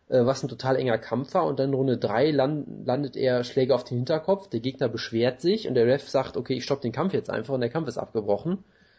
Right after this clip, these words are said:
weil der Gegner sich nicht mehr verteidigt hat, weil er gesagt hat, „Hey, die Schläge sind illegal“, also auch ein total absurdes Debüt. Dann hat er den Kampf gegen John Moraga, wo er meiner Meinung nach, äh, zu Unrecht verloren hat.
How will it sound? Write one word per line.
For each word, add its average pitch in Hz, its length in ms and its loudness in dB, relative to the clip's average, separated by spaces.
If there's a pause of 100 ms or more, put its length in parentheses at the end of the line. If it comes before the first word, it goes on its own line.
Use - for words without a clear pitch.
(440)
weil 120 160 4
der 131 120 2
Gegner 127 260 0
sich 120 180 -2
nicht 135 140 -4
mehr 139 120 2
verteidigt 139 540 0
hat, 143 160 0
weil 123 80 2
er 120 80 4
gesagt 123 280 -2
hat, 123 100 -6
„Hey, 127 100 2
die 127 80 -4
Schläge 143 300 0
sind 107 160 -6
illegal“, 107 420 0
also 107 200 2
auch 127 220 -2 (180)
ein - 120 -20
total 120 380 -6
absurdes 117 420 -2
Debüt. 117 460 -4 (580)
Dann 131 180 2
hat 147 140 -2
er 151 80 4
den 127 160 2
Kampf 131 300 -2
gegen 123 180 0
John 117 160 2
Moraga, 120 560 2
wo 123 120 2
er 113 120 0
meiner 110 320 0
Meinung 127 240 0
nach, 127 380 -2
äh, 123 360 -4
zu - 220 -6
Unrecht 135 400 2
verloren 110 460 0
hat. 185 280 -2